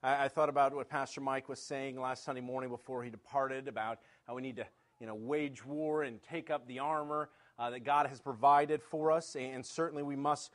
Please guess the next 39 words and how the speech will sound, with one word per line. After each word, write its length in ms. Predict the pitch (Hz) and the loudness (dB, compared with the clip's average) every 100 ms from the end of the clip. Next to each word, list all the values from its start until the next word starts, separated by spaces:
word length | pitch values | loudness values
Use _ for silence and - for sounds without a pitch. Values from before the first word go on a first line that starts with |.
| - _ _ _ _ | -20 _ _ _ _
control 440 | - 175 - 220 226 | -6 -2 6 6 6
our 80 | 180 | 0
thoughts. 360 | 214 208 165 | -2 -2 -2
We 100 | 156 | -4
must 240 | 165 156 - | -4 -6 -8
take 360 | 196 208 - | -4 -4 -4
into 160 | 190 160 | -8 -6
consideration 720 | 160 - 196 202 175 - 139 | -6 -4 0 0 0 -2 0
what 160 | 165 165 | 0 0
we 80 | 143 | -4
think 320 | - 190 165 | -4 -4 0
about 240 | 139 127 | 0 2
God's 320 | 143 147 139 | 4 4 4
Word 340 | 120 156 165 147 | 0 0 0 0
and 160 | 123 | 0
God 240 | 135 135 123 | 4 4 4
Himself. 580 | 131 113 - 170 147 - - - - | -2 -10 0 2 2 0 -20 -16 -12
The 60 | |
battle 500 | 123 147 156 170 175 | -4 4 6 6 2
is 140 | 135 - | -2 -2
always 420 | 156 156 151 139 139 | 2 4 4 -2 -4
won 160 | 143 | -4
or 80 | 139 | -2
lost 400 | 139 135 123 - _ _ | 2 4 2 -2 _ _
in 60 | 123 | -12
the 40 | |
secret 300 | 120 165 151 | -6 -6 -6
places 380 | 120 143 - 113 | -8 -8 -8 -14
of 40 | - | -10
the 60 | 120 | -2
heart 260 | 147 135 | 0 -2
before 320 | 123 - 127 | -6 -8 -6
God, 340 | 107 127 113 110 | 2 4 4 2
not 220 | 127 127 | -6 -8
just 180 | 127 - | -12 -8
in 80 | 123 | -6
the 100 | 120 | -6
external 480 | - - 151 139 120 | -8 -4 0 0 0
world. 480 | 131 156 131 113 | 6 6 6 2